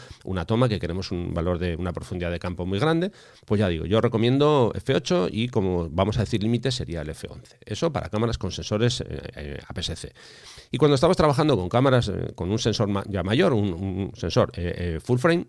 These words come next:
mi recomendación es F once, máximo F dieciséis. A ver, eh, no digo que no se pueda disparar a otros valores, que cada uno dispara como, como le apetece, porque hay gente que dice, "No, no, yo suelo disparar a F veintidós". Bien, vale, perfecto, puedes dis-, disparar a F veintidós, yo no te digo que no lo hagas.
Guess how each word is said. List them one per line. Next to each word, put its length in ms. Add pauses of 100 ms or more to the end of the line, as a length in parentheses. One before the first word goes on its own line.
mi 160
recomendación 520
es 160
F 280
once, 360
máximo 520
F 420
dieciséis. 720 (920)
A 100
ver, 280
eh, 380
no 160
digo 240
que 80
no 80
se 100
pueda 240
disparar 380
a 260
otros 240
valores, 400
que 140
cada 180
uno 160
dispara 380
como, 400
como 180
le 60
apetece, 580
porque 160
hay 80
gente 160
que 60
dice, 120
"No, 160
no, 200
yo 100
suelo 160
disparar 320
a 60
F 160
veintidós". 440
Bien, 400
vale, 220
perfecto, 460
puedes 280
dis-, 140
disparar 380
a 60
F 120
veintidós, 400
yo 80
no 120
te 80
digo 140
que 120
no 80
lo 100
hagas. 220